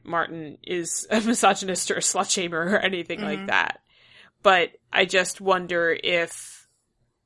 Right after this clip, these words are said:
Speaker 1: if the way he was trying to make this point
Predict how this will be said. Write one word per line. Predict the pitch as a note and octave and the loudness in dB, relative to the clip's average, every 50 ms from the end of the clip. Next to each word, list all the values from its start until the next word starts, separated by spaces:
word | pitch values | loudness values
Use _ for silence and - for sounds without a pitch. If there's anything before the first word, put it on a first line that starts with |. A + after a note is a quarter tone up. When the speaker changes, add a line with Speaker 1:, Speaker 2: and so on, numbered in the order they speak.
| _ _ _ _ _ _ _ _ _ _ _ _ _ _ _ _ _ _ _ _ _ _ _ _ _ _ _ _ | _ _ _ _ _ _ _ _ _ _ _ _ _ _ _ _ _ _ _ _ _ _ _ _ _ _ _ _
Speaker 1:
if | - D#4 D4 - - - - | 4 4 4 4 -2 -12 -20
the | D3+ G#3+ A#3 D4 D4 | -18 -6 -2 0 0
way | A#3+ A3 A#3+ A3+ A3+ C#4 D#4 D#4 D#4 | 2 2 4 4 4 4 2 0 -2
he | D4 - - D#4 C#4+ | -4 -4 -4 -2 -2
was | B3 A#3+ - - | 0 -2 -2 0
trying | - A#3+ A3 A3 G#3 | 2 2 2 2 2
to | - A3+ G#3+ | -2 -4 -2
make | F#3+ F3+ F3 F3+ - | -2 -4 -6 -4 -4
this | F#3+ F3 - - - | -4 -2 -2 -4 -6
point | - - - E3 E3 F#3 A3 - - - - - | -6 -8 -6 -4 -4 -4 -6 -6 -10 -12 -12 -14